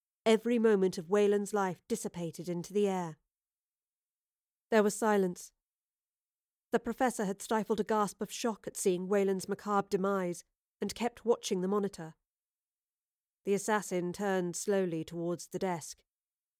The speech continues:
It knew she was there. Her heart leapt to her mouth. She watched as it took a step forward.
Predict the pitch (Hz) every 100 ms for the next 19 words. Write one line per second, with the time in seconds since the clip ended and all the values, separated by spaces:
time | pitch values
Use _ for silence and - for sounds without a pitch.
0 | _ _ _ _ - 196 - 220 208 185
1 | - 175 170 208 190 175 - _ _ _
2 | _ _ _ _ 240 202 240 196 214 226
3 | - - 220 214 208 202 180 - _ _
4 | _ _ _ _ - 254 262 - - 214
5 | 214 - 226 - 240 - - 233 190 175